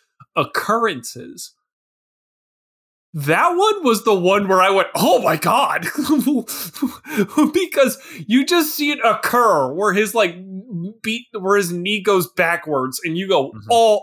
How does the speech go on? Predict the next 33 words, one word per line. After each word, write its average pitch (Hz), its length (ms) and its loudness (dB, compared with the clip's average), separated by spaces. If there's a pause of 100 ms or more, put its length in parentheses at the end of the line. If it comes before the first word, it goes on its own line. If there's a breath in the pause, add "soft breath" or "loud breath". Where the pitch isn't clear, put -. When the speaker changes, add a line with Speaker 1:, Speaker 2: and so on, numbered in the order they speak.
Speaker 1:
I, 180 80 4
like, 190 320 -2
I, 196 260 0 (380 loud breath)
I 202 140 4
audibly 185 440 2
went, 156 240 0 (100)
"Oh, 160 300 2 (100)
cool." 123 580 -6 (1400 loud breath)
Like, 208 200 0
Speaker 2:
I - 40 -2
mean, 165 120 2
Speaker 1:
the - 60 0
Speaker 2:
I 190 40 4
Speaker 1:
other 370 100 2
Speaker 2:
think 359 100 0
Speaker 1:
stuff, 330 280 0 (420)
the 294 100 2
other 427 140 2
stuff, 453 240 0
I'm 285 100 -4
just 247 160 0
like, 220 240 2
"Eh." 139 360 0 (140)
But, 196 160 2
like, 185 260 2 (340 loud breath)
with 220 220 0
that, 269 220 4
I 392 60 2
was 180 180 0
like, 143 240 -2
"Oh 208 260 2
my 151 120 2
God. 139 360 0